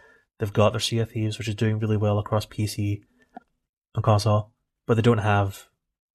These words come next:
big, massive, single-player exclusives. So what did they do? They bought Bethesda, <laughs> you know? Um, so that's my theory behind that. I think the reason you're seeing that is it's not because they're changing their way. They're,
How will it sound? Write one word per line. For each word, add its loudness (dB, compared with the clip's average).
big, 2
massive, 0
single-player -2
exclusives. -4
So 0
what 0
did -8
they -2
do? 0
They 0
bought -4
Bethesda, -2
<laughs> 0
you -6
know? 0
Um, 0
so 0
that's 4
my 6
theory 2
behind -2
that. 0
I -2
think -6
the -6
reason -4
you're -4
seeing -4
that -2
is -4
it's -4
not 0
because 0
they're -2
changing -2
their -2
way. -2
They're, -2